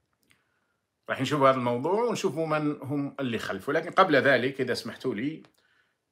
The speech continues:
خلونا نمر عبر بعض أهم الأحداث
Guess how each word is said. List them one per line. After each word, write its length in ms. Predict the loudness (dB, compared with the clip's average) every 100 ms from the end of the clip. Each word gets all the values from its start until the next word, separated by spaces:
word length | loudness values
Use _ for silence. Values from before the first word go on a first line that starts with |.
| -8 -2
خلونا 600 | 0 4 6 6 4 -4 _ _ _ -2
نمر 380 | 2 2 2 -2 -4 -12 -4
عبر 560 | -2 2 4 6 4 0 -12 -20 -20 _ _ _ -20 -6
بعض 280 | 2 2 2
أهم 460 | 0 2 0 0 -6 -16 -20 -20 -10
الأحداث 720 | -8 0 6 6 6 -8